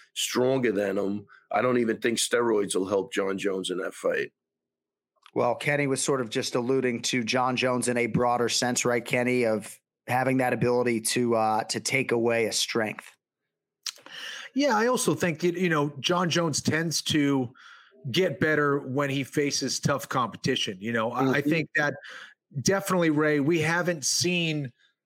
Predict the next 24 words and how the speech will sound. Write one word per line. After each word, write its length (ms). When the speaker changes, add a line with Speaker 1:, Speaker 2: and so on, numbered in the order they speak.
Speaker 3:
the 120
John 320
Jones 340
that 200
we 240
are 140
used 340
to, 300
uh, 340
and 200
perhaps 500
he's 400
coasting 480
by 280
or 120
doing 360
what 180
he 80
needs 480
to 100
do 300
to 100
win, 540
um, 580